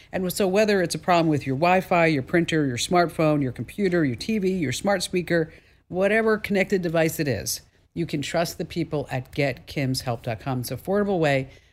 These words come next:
to make sure that your computer is gonna be fixed, whatever it is, is gonna be working without any hassles.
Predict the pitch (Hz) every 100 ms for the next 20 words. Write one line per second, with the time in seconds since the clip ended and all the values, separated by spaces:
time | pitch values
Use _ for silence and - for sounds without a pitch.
0 | _ - 147 156 165 - 160 156 139 135
1 | 127 - 151 135 143 - 196 175 151 147
2 | 135 123 113 - 208 202 - - _ 135
3 | 139 165 165 165 160 - _ 135 135 113
4 | 117 214 220 208 185 180 - _ _ -
5 | 123 147 156 156 127 101 - - - -